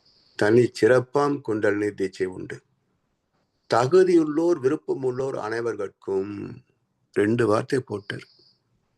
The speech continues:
தகுதி இருக்கணும். என்ன தகுதி? ரெண்டு சொல்லுவார் மகரிஷி. தீட்சை கொடுக்க ரெண்டு தகுதி வச்சிருக்கேன். என்னன்னா, ஒண்ணு மனுஷனா இருக்கணும்,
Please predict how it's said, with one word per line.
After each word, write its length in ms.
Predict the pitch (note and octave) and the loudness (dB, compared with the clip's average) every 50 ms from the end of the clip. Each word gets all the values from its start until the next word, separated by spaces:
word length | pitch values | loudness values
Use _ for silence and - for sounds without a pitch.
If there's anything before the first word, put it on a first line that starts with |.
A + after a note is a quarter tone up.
| _ _ _ _ _ _ _ _ _ _ _ _ _ _ _ - | _ _ _ _ _ _ _ _ _ _ _ _ _ _ _ -2
தகுதி 340 | G2+ G#2+ A#2 D3 C#3 C#3 C3+ | -2 2 2 4 4 6 8
இருக்கணும். 460 | C3+ C3 C3 - C3 B2 B2 - - _ _ _ _ _ _ _ _ _ _ _ _ _ | 8 6 6 4 0 0 0 -2 -4 _ _ _ _ _ _ _ _ _ _ _ _ _
என்ன 280 | - A2+ B2 C#3+ D3 C#3 | -2 0 2 2 2 2
தகுதி? 440 | - B2+ A#2+ A#2 A#2+ A#2 G#2+ A2 - _ _ _ _ _ _ _ _ _ _ _ _ _ _ _ _ _ _ _ _ _ _ _ _ _ _ _ _ _ _ _ _ _ _ _ - - | 0 -2 -2 0 -2 -4 -4 -6 -12 _ _ _ _ _ _ _ _ _ _ _ _ _ _ _ _ _ _ _ _ _ _ _ _ _ _ _ _ _ _ _ _ _ _ _ -8 -2
ரெண்டு 280 | G#2+ A#2 A#2 A#2 A#2 A#2 | 0 2 2 2 2 0
சொல்லுவார் 400 | - - G#2+ A#2 B2+ A#2+ G#2 G#2 | 2 2 2 2 2 2 0 -2
மகரிஷி. 400 | G#2 G#2 G#2+ G2 - - A2+ - _ _ _ _ _ _ _ _ _ _ _ | -4 -4 -4 -8 -10 -14 -16 -18 _ _ _ _ _ _ _ _ _ _ _
தீட்சை 340 | - G#2 B2 B2 B2 - C3 | 0 0 2 2 4 2 4
கொடுக்க 240 | A#2 A#2 A2+ A2+ A2 | 4 4 2 4 4
ரெண்டு 280 | G2+ G2 G#2 G#2 A2 G#2 F#2+ | 4 4 2 2 2 0 0
தகுதி 340 | - G2+ G2+ G2+ A#2 B2 B2 | 0 -2 -2 -2 -2 -2 -2
வச்சிருக்கேன். 480 | B2 G#2+ - - G#2 - - - - - _ _ _ _ _ _ _ _ _ _ _ _ _ _ _ _ _ _ _ _ _ _ _ _ _ _ _ _ _ _ | -2 -2 -2 -6 -6 -6 -6 -8 -8 -10 _ _ _ _ _ _ _ _ _ _ _ _ _ _ _ _ _ _ _ _ _ _ _ _ _ _ _ _ _ _
என்னன்னா, 480 | G#2 A2 A#2+ C3 D#3 D#3+ D#3 D3+ C3+ B2+ B2+ C#3+ D#3+ E3+ D#3+ C3+ A#2+ - - - _ _ _ _ _ _ _ | 0 2 4 4 4 4 4 4 2 0 -2 -4 -6 -6 -6 -8 -8 -12 -16 -20 _ _ _ _ _ _ _
ஒண்ணு 200 | A#2 A2 C3 D3 C3 | -8 -4 -2 -2 -2
மனுஷனா 420 | A#2 A2+ B2 C#3+ - D3+ D#3 D#3+ | 0 -2 -2 -2 -2 0 0 0
இருக்கணும், 360 | D#3 D3 C3+ C#3 C3+ - - | 0 0 -4 -6 -8 -8 -12